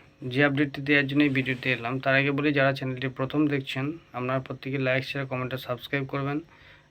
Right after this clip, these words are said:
আর যারা চ্যানেলটি দীর্ঘদিন দেখছেন কিন্তু লাইক, শেয়ার করেননি, আপনারা প্রত্যেকে লাইক, শেয়ার, কমেন্ট আর সাবস্ক্রাইব করে চ্যানেলটির পাশে থাকবেন। আপ-, যে আপডেটটি দেওয়ার জন্য এলাম এই ভিডিওতে, সেটি হচ্ছে যে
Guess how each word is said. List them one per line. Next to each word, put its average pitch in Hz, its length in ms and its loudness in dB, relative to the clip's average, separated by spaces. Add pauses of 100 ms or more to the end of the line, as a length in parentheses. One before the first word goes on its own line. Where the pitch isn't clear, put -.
আর 123 100 -2
যারা 131 240 4
চ্যানেলটি 135 340 0
দীর্ঘদিন 135 400 2
দেখছেন 143 340 0
কিন্তু 139 220 2
লাইক, 131 240 0
শেয়ার 139 200 -4
করেননি, 135 340 2
আপনারা 131 300 2
প্রত্যেকে 131 420 -6
লাইক, 131 320 2
শেয়ার, 135 200 -2
কমেন্ট 123 240 -4
আর 127 60 -2
সাবস্ক্রাইব 127 520 -2
করে 165 180 -2
চ্যানেলটির 127 360 -2
পাশে 127 240 -4
থাকবেন। 107 380 -10 (1700)
আপ-, 131 260 2
যে 143 160 8
আপডেটটি 143 360 4
দেওয়ার 143 240 4
জন্য 143 180 2
এলাম 123 360 2
এই 131 100 2
ভিডিওতে, 120 480 -4
সেটি 135 280 -4
হচ্ছে 131 260 -2
যে 151 200 0